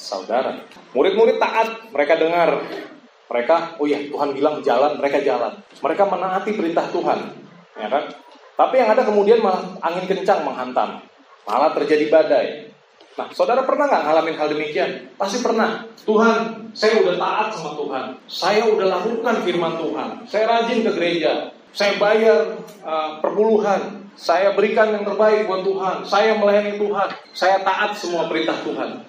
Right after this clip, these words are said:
Tapi mengapa Tuhan izinkan badai? Mengapa Tuhan izinkan masalah? Ya kan? Kita pernah menghadapi hal sepe-, sepe-, seperti itu. Sama seperti kondisi murid-murid. "Tuhan, kan tadi Tuhan yang suruh naik.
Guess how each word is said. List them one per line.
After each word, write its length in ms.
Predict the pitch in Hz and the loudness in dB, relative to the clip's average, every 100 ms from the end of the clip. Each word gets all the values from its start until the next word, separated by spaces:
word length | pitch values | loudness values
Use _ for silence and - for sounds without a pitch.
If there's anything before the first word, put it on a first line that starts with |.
| - - - | -20 -4 0
Tapi 240 | 226 277 | 2 2
mengapa 320 | 247 233 226 | 2 4 4
Tuhan 220 | 208 214 | 6 4
izinkan 400 | 214 208 208 214 | 4 2 2 4
badai? 640 | 226 254 247 233 175 - - - | 4 2 2 0 -2 -10 -18 -4
Mengapa 320 | - 233 233 233 | 0 4 4 4
Tuhan 180 | 233 226 | 4 4
izinkan 340 | 226 226 226 | 2 2 2
masalah? 560 | 220 220 247 240 208 - - - | 0 0 0 0 -2 -8 -20 -4
Ya 180 | 175 233 | 0 0
kan? 160 | 240 - - - | -2 -14 -20 -18
Kita 240 | 247 285 | -2 -2
pernah 240 | 262 262 254 | 0 -4 -4
menghadapi 380 | 208 190 196 185 | -2 0 0 -2
hal 160 | 180 | -4
sepe-, 240 | 180 202 202 - - | -6 -10 -14 -20 -20
sepe-, 400 | - 196 185 185 - | -8 -6 -4 -6 -6
seperti 420 | 165 175 190 202 | -2 -2 -2 -4
itu. 320 | - - - - | -6 -8 -14 -6
Sama 320 | - 311 440 | 0 2 2
seperti 320 | - 147 139 | 0 -2 -2
kondisi 320 | 139 143 143 143 | 0 0 0 -2
murid-murid. 480 | 139 143 196 170 - - - _ | -2 0 0 0 -6 -14 -20 _
"Tuhan, 240 | 226 247 254 - - - - | 0 2 2 -2 -8 -14 -4
kan 160 | 294 285 | -2 0
tadi 180 | 277 285 | 0 2
Tuhan 240 | 285 285 | 2 2
yang 80 | 277 | -2
suruh 480 | - 320 190 175 - | -2 0 2 0 0
naik. 480 | 185 190 185 185 | -2 -2 -2 -8